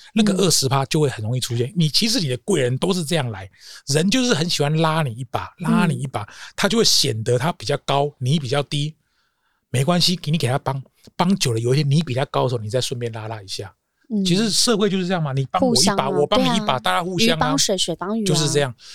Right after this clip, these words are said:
Speaker 1: 所以我其实蛮幸运的是，很多贵人，就像我在掌声里面我，我也路过，那我其实也蛮了解我自己，反正不足，不足，就是我承认我不会打短杆，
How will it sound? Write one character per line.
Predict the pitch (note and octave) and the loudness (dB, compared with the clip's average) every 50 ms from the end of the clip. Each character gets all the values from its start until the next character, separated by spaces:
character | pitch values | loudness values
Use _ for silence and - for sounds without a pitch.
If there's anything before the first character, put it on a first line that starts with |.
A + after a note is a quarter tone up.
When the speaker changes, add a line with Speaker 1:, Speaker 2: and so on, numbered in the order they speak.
| - - - - | -18 -18 -10 -4
Speaker 1:
所 | - - | 0 2
以 | A#3 B3 G#3+ F3+ - - _ _ _ | 2 2 2 0 -2 -6 _ _ _
我 | - F3 E3 D#3 D3+ | -2 0 2 2 4
其 | - - F#3 G#3 | 4 2 2 2
实 | G3+ A#3 | 2 2
蛮 | F#3 E3 C#3+ D#3+ | 2 2 2 2
幸 | - - G3+ F#3 E3+ | 2 2 2 2 2
运 | F3 E3+ | 2 4
的 | D#3 C#3+ | 4 2
是， | - E3+ E3+ D3 | 2 2 2 0
很 | A#2 B2 A2+ G#2+ A2 | 0 -2 -6 -4 -2
多 | C#3 C#3+ D3 | -2 -2 -2
贵 | C#3+ - G3 D#3 C3 | 0 0 0 0 0
人， | A#2 G#2+ G#2 A2+ | 0 -2 -2 -2
就 | D3 | 0
像 | D3 C3 A#2+ | 0 0 0
我 | A#2+ A#2 | 0 0
在 | B2+ D3+ D3 C3 - - - - | 2 2 0 0 -2 -8 -14 -4
掌 | - - B2 B2+ | -4 -2 -2 0
声 | A2+ D#3+ D#3+ | 0 0 0
里 | D3+ B2 | 0 0
面 | B2 D3 C#3 | 0 0 0
我， | A#2+ G#2+ G#2 A2+ | 0 0 0 0
我 | A#2 C3 | 2 0
也 | A#2+ G#2 | 0 2
路 | B2 D#3 C#3+ | 2 0 0
过， | A#2 - D#3 C3 G#2+ - - - - - - - - - - _ | 0 0 0 0 0 -2 -8 -16 -20 -20 -20 -20 -20 -20 -20 _
那 | - D3+ C#3+ | -2 -2 -2
我 | C#3 B2 A#2+ A#2 | 0 0 0 2
其 | - - D3 | 2 2 0
实 | C#3 C#3+ D3 | 0 0 0
也 | C#3 B2 A2 G#2 A2 - _ - - - | 0 0 0 -2 -4 -6 _ -20 -14 -8
蛮 | C#3 B2+ A#2+ A2+ C3+ | -4 -2 -2 0 0
了 | C#3+ B2+ A2+ C3 | 0 2 2 2
解 | C3+ C#3 B2+ | 2 0 0
我 | A#2+ G#2+ G2+ G2 | 0 -2 -2 0
自 | - - C3 | 0 0 0
己， | - - F#2+ F#2+ - _ - - - - - _ _ | 0 0 -2 -6 -14 _ -20 -20 -20 -20 -20 _ _
反 | - A#2+ A#2 | -4 0 0
正 | D3 E3 D3+ | 2 0 2
不 | - G#3+ | 0 -2
足， | G3+ - - G#2 G2 G2 - _ _ _ _ | -2 -2 -6 -6 -6 -8 -12 _ _ _ _
不 | F#3 F3 | -2 -2
足， | - - A2+ G2+ A2+ | -2 -2 -4 -6 -6
就 | - - D3+ | -4 -2 0
是 | C3 F3 | 0 2
我 | E3 B2+ A#2 - | 0 0 -2 -2
承 | - - - - B2+ A#2 B2 | 0 0 0 0 0 0 2
认 | C#3 E3 D3+ B2 B2+ A#2 | 2 2 0 0 -4 -8
我 | G#2+ | -8
不 | - - - | -6 -4 0
会 | G#2+ C#3 C#3 | 0 0 2
打 | - A2 G#2 A2+ | 0 -2 -4 -2
短 | - - A2 - - F#2+ | -4 -4 -6 -6 -8 -8
杆， | - - G2+ G#2+ A2 | -6 -4 -4 -4 -6